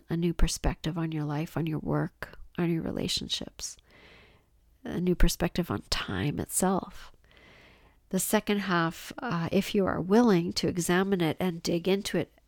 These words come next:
a bit, can be an extremely vibrant and rich time of life. I read a statistic recently that one of the most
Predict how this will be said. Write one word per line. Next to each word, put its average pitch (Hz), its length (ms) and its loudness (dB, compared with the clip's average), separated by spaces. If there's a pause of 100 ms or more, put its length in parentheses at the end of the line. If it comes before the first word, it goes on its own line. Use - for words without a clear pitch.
(120)
a 180 80 0
bit, 160 340 0
can 190 180 -2
be 175 160 2
an 175 80 4
extremely 208 840 2
vibrant 180 1000 2
and 143 280 -4
rich - 340 2
time 165 500 -6 (160)
of 175 140 -4
life. 131 500 -6 (1040)
I 208 80 6
read 214 340 6
a 175 300 2
statistic - 960 -4 (100)
recently 180 640 0 (440)
that 185 180 8
one 185 160 6
of 175 160 2
the 180 140 4
most 185 680 2